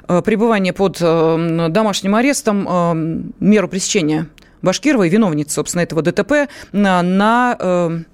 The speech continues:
ее пребывание в сизо до шестнадцатого сентября. Плюс к этому Следственный комитет взял, э, эту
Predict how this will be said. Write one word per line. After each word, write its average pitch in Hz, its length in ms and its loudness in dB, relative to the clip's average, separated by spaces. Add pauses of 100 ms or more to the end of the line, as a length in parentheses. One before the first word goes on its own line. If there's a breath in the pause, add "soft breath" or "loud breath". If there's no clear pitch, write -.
(360 loud breath)
ее 196 220 4
пребывание 208 560 2
в - 40 -8
сизо 202 360 0
до 185 200 0
шестнадцатого 180 680 -2
сентября. 220 580 0
Плюс 233 340 -2
к - 80 -4
этому 220 320 0
Следственный 208 400 -2
комитет 214 380 0
взял, 165 320 0 (100)
э, 170 180 -2
эту 175 460 0